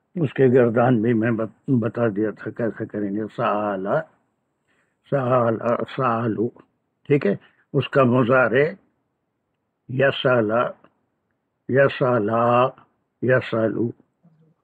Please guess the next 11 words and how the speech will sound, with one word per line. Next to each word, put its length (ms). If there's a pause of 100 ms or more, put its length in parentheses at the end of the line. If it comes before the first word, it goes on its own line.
(280)
है 40
ना। 160 (100)
उसका 540 (380)
जमा 320 (160)
यसअलूना, 1120 (680)
ये 120
उसका 240
मुजारे। 360
तो 300
they 520 (240)
are 260